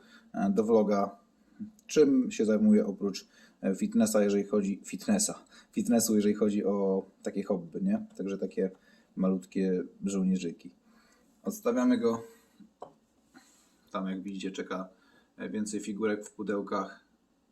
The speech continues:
do pomalowania. No i wracamy do oglądania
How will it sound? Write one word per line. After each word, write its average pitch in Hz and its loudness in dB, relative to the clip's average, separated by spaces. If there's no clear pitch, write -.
do - -8
pomalowania. 92 -4
No - -4
i 139 0
wracamy 101 0
do 90 2
oglądania 104 0